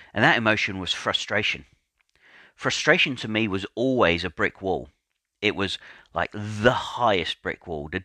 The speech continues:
deepest brick wall, the thickest brick wall, the longest brick wall that you just couldn't get around. You could see on the other side was where you wanted to be. It was almost tangible. I could almost get there, but this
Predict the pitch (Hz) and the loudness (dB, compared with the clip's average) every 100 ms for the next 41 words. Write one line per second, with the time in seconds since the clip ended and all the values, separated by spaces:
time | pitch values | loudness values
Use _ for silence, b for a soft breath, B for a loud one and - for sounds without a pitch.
0 | _ 143 131 - 87 - 85 - - 80 | _ 0 0 -4 -12 -10 -10 -10 -10 -10
1 | - 101 - - 151 - - - 90 - | -6 -4 -4 -4 -6 -4 -10 -6 -6 -6
2 | - 87 92 101 107 139 135 85 - - | -8 -6 0 2 2 0 -2 -8 -12 -12
3 | - - 78 78 - B B B - 123 | -12 -10 -6 -6 -10 B B B -2 0
4 | 120 113 117 - 135 104 110 95 80 73 | 0 -2 -4 -2 -6 -4 0 0 2 -2
5 | 65 - _ _ _ _ _ _ _ _ | -4 -12 _ _ _ _ _ _ _ _
6 | _ _ _ - 117 139 - - 156 120 | _ _ _ -4 -2 -2 -4 0 4 4
7 | 98 B B B B B _ _ _ _ | 0 B B B B B _ _ _ _
8 | 147 135 120 113 - 123 101 98 95 110 | 0 4 2 2 -4 -2 -2 -2 -4 2
9 | 110 104 101 95 - 98 139 90 107 - | 2 2 -2 -4 -10 -8 -2 0 0 -6
10 | _ _ _ _ _ _ _ 127 110 123 | _ _ _ _ _ _ _ 0 0 -4
11 | 139 123 90 - 131 110 87 - 127 147 | -4 -4 -4 0 -2 0 -4 -4 -4 -4
12 | - 131 143 71 71 - - | -2 0 0 0 -4 -4 -10